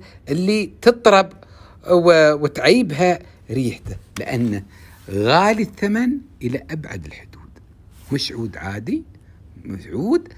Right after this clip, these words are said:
غالي ثمن، مش أي إنسان يروم يقتني. هذا على ما تشوفونه، شوف الكسرة. من أول ما حطيناها لين الحين وهي تفوتخ، ما بأول ما تحطها ريحة خنينة وعقب تختلف ريحتها، لا،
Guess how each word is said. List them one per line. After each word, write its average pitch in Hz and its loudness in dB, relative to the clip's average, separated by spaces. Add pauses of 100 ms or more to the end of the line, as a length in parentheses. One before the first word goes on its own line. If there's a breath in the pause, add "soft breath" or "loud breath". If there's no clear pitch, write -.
(260 soft breath)
غالي 156 2
ثمن، 82 -12 (320 soft breath)
مش - -8 (120)
أي 139 -4
إنسان 107 -10
يروم 107 -8
يقتني. - -16 (500 soft breath)
هذا - -18
على - -18
ما - -20
تشوفونه، - -20
شوف 87 -14
الكسرة. - -20 (760 soft breath)
من 156 -4
أول 254 4
ما 147 2
حطيناها 120 -2
لين 254 6
الحين 254 0 (280 loud breath)
وهي 170 -4
تفوتخ، - -4 (300 loud breath)
ما 156 0
بأول 175 -2
ما 143 -2
تحطها - -12
ريحة 104 -8
خنينة 101 -10 (340 loud breath)
وعقب 113 -6
تختلف - -8
ريحتها، - -12
لا، 135 0